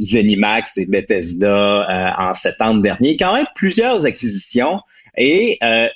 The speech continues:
pour l'ensemble, quand on regarde ces studios-là, même les plus petits studios comme, euh, Double Fine, par exemple,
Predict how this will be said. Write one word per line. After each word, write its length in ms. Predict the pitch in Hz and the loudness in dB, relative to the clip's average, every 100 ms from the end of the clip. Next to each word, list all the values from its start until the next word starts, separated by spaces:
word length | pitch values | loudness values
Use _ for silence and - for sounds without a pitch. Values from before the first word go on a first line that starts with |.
| _ _ | _ _
pour 160 | 185 180 | -2 2
l'ensemble, 680 | 151 151 165 143 - 214 233 | 2 2 0 -2 -2 -2 0
quand 140 | 120 | 0
on 40 | 104 | 2
regarde 320 | 107 139 175 | 2 2 0
ces 120 | 127 | -4
studios-là, 600 | 120 127 113 113 110 156 | -4 -2 2 4 4 2
même 360 | 151 151 226 196 | 2 2 2 2
les 160 | 131 - | -2 -2
plus 180 | 175 | -6
petits 280 | 156 131 - | -2 -2 -2
studios 520 | - - 101 123 151 | -6 -6 0 2 2
comme, 400 | 151 127 131 131 117 | 2 0 2 2 2
euh, 140 | 110 | 0
Double 340 | 104 117 113 | 0 0 0
Fine, 420 | 101 117 113 123 131 | 0 0 0 0 0
par 140 | 107 | 0
exemple, 500 | 95 82 107 127 139 | 0 0 0 0 -2